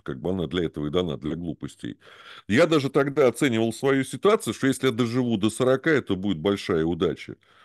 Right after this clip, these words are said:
То есть мне, человеку, который, в принципе, ну, как бы думал о том, что он делает хотя бы иногда, то есть я эту грань соблюдал, то есть в О П Г я не пошёл, я понимал, что это такое. Ты там обязан.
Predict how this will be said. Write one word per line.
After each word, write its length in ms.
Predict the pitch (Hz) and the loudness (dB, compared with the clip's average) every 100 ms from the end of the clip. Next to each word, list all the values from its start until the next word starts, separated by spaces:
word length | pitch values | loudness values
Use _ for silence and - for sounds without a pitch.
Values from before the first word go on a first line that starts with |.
| _ _ | _ _
То 80 | 120 | -2
есть 140 | 120 | 0
мне, 320 | 135 156 170 113 | 2 4 4 2
человеку, 340 | - 127 110 | 2 0 0
который, 360 | - 101 113 104 | 0 2 2 0
в 60 | |
принципе, 640 | - 131 107 - 101 90 80 | 0 0 0 -2 -2 0 0
ну, 180 | 123 | -2
как 220 | 107 110 90 | 0 0 0
бы 80 | |
думал 480 | 95 139 113 85 82 | 2 4 4 2 0
о 40 | 92 | 0
том, 200 | 107 87 | 0 -2
что 180 | - | -2
он 80 | 92 | -2
делает 300 | 98 196 135 | 2 2 2
хотя 300 | - 87 87 | 0 -2 -2
бы 160 | 76 82 | 0 0
иногда, 380 | 90 85 80 62 | 0 0 -2 -4
то 360 | _ - - | _ -10 -6
есть 100 | 104 | 0
я 120 | 135 | 2
эту 180 | 113 104 | 2 2
грань 260 | 117 113 90 | 2 2 2
соблюдал, 540 | - 85 104 101 82 | -2 0 2 2 2
то 80 | 73 | 0
есть 100 | - | -4
в 40 | |
О 60 | 95 | -2
П 140 | - | 0
Г 200 | 127 226 | 0 2
я 60 | 175 | 2
не 120 | 107 | 2
пошёл, 400 | 104 117 - 107 | 0 -2 0 0
я 120 | 80 | 0
понимал, 440 | 78 95 98 107 80 | 0 -2 0 0 -2
что 160 | - 71 | -4 -6
это 140 | 78 | -4
такое. 340 | 90 87 73 | -4 -4 -4
Ты 140 | 71 196 | -2 0
там 240 | 190 147 | 2 2
обязан. 560 | 135 127 107 85 69 | 4 4 4 2 -8